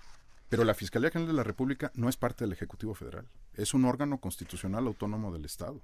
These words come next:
¿no? Entonces, Dálida nos puede compartir lo que está haciendo al interior de la Administración Pública Federal, de las doscientas cuarenta y siete ad-, unidades administrativas,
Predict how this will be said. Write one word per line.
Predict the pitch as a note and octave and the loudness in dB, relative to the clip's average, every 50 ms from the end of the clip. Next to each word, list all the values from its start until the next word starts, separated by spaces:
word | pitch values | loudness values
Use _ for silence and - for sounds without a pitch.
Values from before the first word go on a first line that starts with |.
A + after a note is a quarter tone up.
| - - - | -14 -12 -12
¿no? | C3+ | -12
Entonces, | - - - A2 G2+ - A#2 - - - - - - - - - - - - | -10 -6 -4 -2 0 2 0 0 -2 -8 -16 -20 -18 -18 -18 -18 -18 -14 -8
Dálida | F#2+ G2+ A2+ B2 D3 E3 F3 E3 - - - - | -2 0 2 4 4 4 4 2 2 -2 -6 -4
nos | - A#2 G#2+ - | -2 -2 0 -2
puede | - - B2+ C3 C3+ C#3+ | 0 4 6 6 6 6
compartir | - C3 A#2 G#2 - A2 G2 - - C3 D#3 E3 | 4 2 2 4 4 4 4 4 4 2 4 4
lo | D#3 - - | 2 0 0
que | - | 0
está | G2+ - - B2 | 0 0 0 0
haciendo | A#2+ - B2 A#2 A2 G#2 - - | 0 2 2 2 0 0 -2 -2
al | - G#2 G#2+ A2 | -2 0 2 2
interior | A2+ A2+ G#2+ G2+ A#2 G#2+ A#2 B2+ C#3+ D3+ F3 F3 | 4 2 4 4 4 4 6 6 6 6 6 4
de | D3 C#3+ C3 | 2 2 0
la | A#2 | 2
Administración | G#2 G#2 G2 F#2 - - G2 - - B2+ B2 | 2 0 0 -2 -2 -4 -4 -2 0 0 0
Pública | - B2+ A#2 A#2+ - G2+ F2 | 0 0 -2 0 0 -2 -2
Federal, | - - E2 E2+ G2+ - C4 D#4+ - - | -2 -4 -4 -2 -2 -2 -2 -4 -8 -12
de | - - F2 E2+ | -10 -8 -6 -4
las | E2 E2 E2+ | -4 -4 -2
doscientas | F2 G2+ - C3 B2 - - A#2+ - | -2 0 0 0 0 0 0 -2 -2
cuarenta | - F#2+ E2 F2+ - - F2+ F2 | -4 -4 -4 -4 -4 -4 -4 -4
y | F2 | -4
siete | - - B2+ B2 B2+ B2+ - - A2+ A2 G2+ F2+ E2 D#2+ D#2+ - | 0 2 4 4 4 4 2 2 2 2 2 0 -2 -4 -6 -6
ad-, | F#2 F2+ F2 | -6 -6 -2
unidades | - G#2 G#2+ A#2 B2+ - | 0 2 2 2 2 2
administrativas, | B2 G2+ G2+ F#2+ F#2 F2 - G2+ - - B2 C3 D3+ F3+ F3+ | 0 0 0 -2 -2 -2 -4 -6 -2 0 2 2 2 2 0